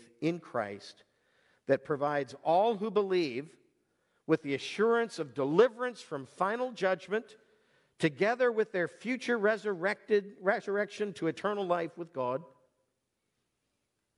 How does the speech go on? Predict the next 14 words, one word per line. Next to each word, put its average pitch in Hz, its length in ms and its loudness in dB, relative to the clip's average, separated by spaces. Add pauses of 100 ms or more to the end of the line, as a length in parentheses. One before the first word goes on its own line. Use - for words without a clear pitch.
(300)
inhabiting 180 520 0
the 151 100 -4
new 185 200 0
heavens 190 440 -2
and 135 100 -6
the 131 80 -4
new 170 360 -2
earth 147 400 -2 (600)
in 127 100 -2
their 123 120 0
sinless, 175 500 -4
glorified 131 800 -4
bodies. 104 540 -8
This 170 380 -2